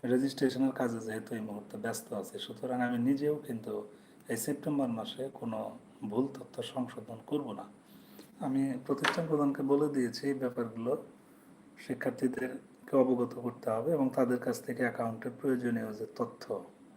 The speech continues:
সেটা আগে আমরা নিব। তারপর দেখব কতজন শিক্ষার্থী বাউন্স ব্যাক লিস্টে আছে এবং কতজন শিক্ষার্থী তাদের, আহ, অ্যাকাউন্টের ভুল তথ্য সংশোধনের জন্য কাগজপত্র জমা দিয়েছে।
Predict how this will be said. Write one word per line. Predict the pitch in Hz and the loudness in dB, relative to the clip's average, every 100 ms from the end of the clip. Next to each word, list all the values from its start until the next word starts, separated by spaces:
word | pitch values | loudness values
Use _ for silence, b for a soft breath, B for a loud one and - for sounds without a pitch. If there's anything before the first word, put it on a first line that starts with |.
| - | -4
সেটা | 127 120 127 | -4 2 0
আগে | 120 120 | 2 0
আমরা | 113 117 | 0 -2
নিব। | 110 107 139 - | -4 -2 -2 0
তারপর | 110 - 110 104 - B B B B B B 135 | -2 -2 -2 -2 -6 B B B B B B 6
দেখব | 131 135 147 | 6 6 6
কতজন | 156 139 139 151 | 6 6 6 4
শিক্ষার্থী | 160 - - 123 - 139 | 2 -6 -4 -4 -4 -6
বাউন্স | 123 120 113 113 120 - - | 0 2 2 2 -4 -8 -2
ব্যাক | 123 - 110 | -2 -2 -6
লিস্টে | 107 - 131 | -4 -4 0
আছে | 123 120 - 175 - - - - - - - 143 | 0 0 0 -2 -2 -16 -20 -20 -20 -20 -8 0
এবং | 135 127 | 2 6
কতজন | 151 156 170 175 196 - | 8 8 6 2 -2 -8
শিক্ষার্থী | 135 - 107 - 104 | -6 -4 -4 -4 -4
তাদের, | 110 107 107 | -2 -2 -6
আহ, | 101 - - - - - - - - - 117 101 107 | -8 -12 -20 -20 -20 -20 -20 -20 -20 -4 0 0 4
অ্যাকাউন্টের | 123 143 135 139 147 | 6 8 8 8 4
ভুল | 123 123 123 | 4 -2 -2
তথ্য | - 117 - 123 | -4 -6 -4 -4
সংশোধনের | - 107 120 104 113 113 | -2 -2 -2 -2 -2 -2
জন্য | 110 104 104 101 | -4 -4 -4 0
কাগজপত্র | 113 107 - - - - 123 | -2 -2 -6 -8 -10 -6 -4
জমা | 123 127 113 | 0 0 0
দিয়েছে। | 104 95 - | -4 -10 -10